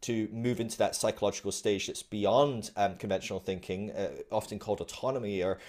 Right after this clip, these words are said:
or individualism or success. Um, uh, it's different terms and different, uh, models. But generally that person then starts to go,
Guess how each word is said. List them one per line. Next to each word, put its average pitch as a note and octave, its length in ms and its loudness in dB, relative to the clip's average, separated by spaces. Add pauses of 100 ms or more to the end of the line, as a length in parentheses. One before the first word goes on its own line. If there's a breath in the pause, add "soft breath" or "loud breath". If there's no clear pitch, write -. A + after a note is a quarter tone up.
(120)
or F#2 140 2
individualism G#2 840 0
or F2 100 -4
success. - 840 -2
Um, F#2+ 420 0
uh, G2+ 140 0 (440)
it's G2+ 240 -14
different A#2+ 300 4
terms A2+ 360 0
and G2 100 -4
different, G2 420 -6
uh, F#2 180 4
models. G2 520 6 (400 loud breath)
But B2 140 8
generally C#3+ 400 8
that A2+ 340 2
person A2+ 300 -2
then G#2 120 0
starts - 320 -2
to G2+ 80 -6
go, G3+ 220 2